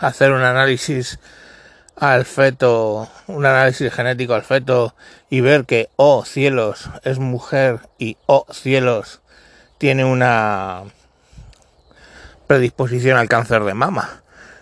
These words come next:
que hay unos genes, ¿vale? Que generan esa predisposición. Hala, pues pa' fuera, ¿no? Porque no quieres tener una hija que un día, pues, de repente vaya a desarrollar un cáncer de mama.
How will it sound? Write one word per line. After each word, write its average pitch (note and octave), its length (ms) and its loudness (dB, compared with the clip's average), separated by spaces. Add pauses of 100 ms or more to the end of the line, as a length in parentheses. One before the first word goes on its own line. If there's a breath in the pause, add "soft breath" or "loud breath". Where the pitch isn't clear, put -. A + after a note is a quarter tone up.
(140 loud breath)
que G#2 60 -6
hay G#2 100 -4
unos G#2+ 260 -8
genes, A#2+ 460 -4 (120)
¿vale? C3 360 -4 (1300 loud breath)
Que - 120 -2
generan B2 360 0
esa A#2+ 200 -2
predisposición. A#2+ 1080 -2 (1040 loud breath)
Hala, B2 300 0 (160)
pues - 140 -6
pa' G#2+ 160 -2
fuera, C3 420 0 (580 loud breath)
¿no? E3 200 -4 (800 soft breath)
Porque G2+ 260 -10
no A#2+ 180 -2
quieres B2+ 260 0
tener B2+ 280 -2
una B2+ 240 0
hija D#3+ 280 -4
que A2 440 -4
un A2+ 180 -8
día, B2+ 260 0 (140)
pues, A2 360 -4
de G2+ 120 -6
repente A2+ 400 -4
vaya C#3 180 4
a B2+ 40 4
desarrollar A#2+ 520 -4
un A#2+ 100 -8
cáncer A#2+ 360 -6
de A2+ 120 -4
mama. A#2 420 -8